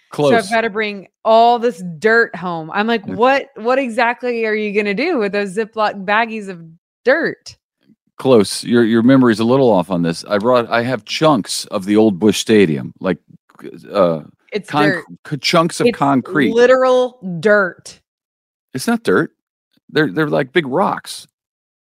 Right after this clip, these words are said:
Speaker 1: I, I
Speaker 2: And
Speaker 1: think
Speaker 2: dirt.
Speaker 1: you're confused with something else. But anyway, I do have big chunks of the old Busch Stadium. When I worked in Saint Louis, we got access to the, to the stadium where they were tearing it down.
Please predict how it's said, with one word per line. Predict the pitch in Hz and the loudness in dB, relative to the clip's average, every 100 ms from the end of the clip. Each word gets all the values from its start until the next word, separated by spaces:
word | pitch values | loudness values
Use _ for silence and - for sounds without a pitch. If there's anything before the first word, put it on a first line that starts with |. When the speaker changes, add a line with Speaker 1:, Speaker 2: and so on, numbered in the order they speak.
| _ _ _ _ _ _ | _ _ _ _ _ _
Speaker 1:
I, | 196 | -4
I | 135 123 | -2 -2
Speaker 2:
And | 175 | -2
Speaker 1:
think | 156 | -2
Speaker 2:
dirt. | 147 | -4
Speaker 1:
you're | 131 | -4
confused | 117 - 131 - | -4 0 0 0
with | 110 | -4
something | 117 101 | -6 -4
else. | 85 76 | -8 -6
But | 170 190 | 0 2
anyway, | 190 107 | 2 2
I | 113 | 2
do | 123 190 165 | 0 0 0
have | 120 92 | -2 -2
big | 151 131 | -6 -8
chunks | - - 156 104 - | -6 -2 -2 -2 -8
of | - 120 | -10 -6
the | 117 | 0
old | 143 139 | 0 2
Busch | 139 135 | -2 -2
Stadium. | 151 143 107 87 - _ _ - | 2 4 4 0 -4 _ _ -6
When | 123 | 0
I | 123 | 0
worked | 151 147 | 0 -2
in | 135 | -4
Saint | 117 113 98 | -2 -2 0
Louis, | 95 95 101 | 0 -2 -4
we | 101 113 | -6 0
got | 120 110 - | 2 0 -2
access | 113 110 - 110 - | -4 -2 0 -2 -2
to | 104 | -4
the, | 92 139 - - - _ | -2 -2 -4 -20 -20 _
to | - 123 | -4 -2
the | 104 90 | -2 -2
stadium | 147 135 131 104 | 0 2 2 2
where | 98 | 0
they | 101 | 0
were | 95 | -2
tearing | - 135 127 107 | 0 0 2 0
it | 95 | 0
down. | 120 127 101 | 0 0 0